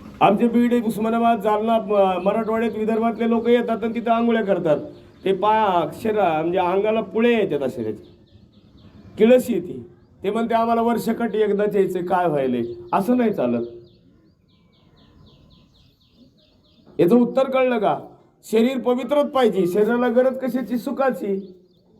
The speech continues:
हा, गेल्याच्या नंतर हे बघा, आत्मा वर गेला काय आणि खाली राहिला काय? आत्मेनं फक्त आशीर्वाद दिला पाहिजे.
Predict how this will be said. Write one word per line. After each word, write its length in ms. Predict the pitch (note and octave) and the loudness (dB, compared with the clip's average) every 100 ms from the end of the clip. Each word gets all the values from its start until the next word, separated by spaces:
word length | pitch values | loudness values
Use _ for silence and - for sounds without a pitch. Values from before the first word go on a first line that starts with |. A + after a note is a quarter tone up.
| _ | _
हा, 180 | A3+ B3 | 4 6
गेल्याच्या 440 | F#3+ B3 C4 C4 | 6 4 4 2
नंतर 280 | B3+ C4 C4 | -2 -2 0
हे 80 | B3+ | 0
बघा, 300 | B3 G#3 E3+ - - _ | 0 -2 -4 -6 -20 _
आत्मा 340 | F#3 A3 A#3+ A#3+ | -2 0 0 2
वर 200 | B3 A#3+ | 2 0
गेला 280 | A#3 A#3+ | 0 2
काय 220 | A3+ G#3+ A3+ | 2 0 -4
आणि 120 | A3 | -4
खाली 280 | D3+ D#3 G#3 | -2 0 2
राहिला 340 | G#3+ G#3+ G#3+ | 2 2 0
काय? 320 | G3 G#3+ D#3+ A#2+ - _ C#3+ | 0 0 0 -4 -14 _ -2
आत्मेनं 440 | F3+ F#3 G#3+ G#3 | -2 0 -2 0
फक्त 240 | G3 G#3 | -2 0
आशीर्वाद 540 | G3 F#3+ F#3+ G3+ E3+ D#3 | 2 2 2 -2 -2 -2
दिला 180 | D#3+ C#3 | -2 -2
पाहिजे. 360 | A#2+ G#2 - | -2 -6 -10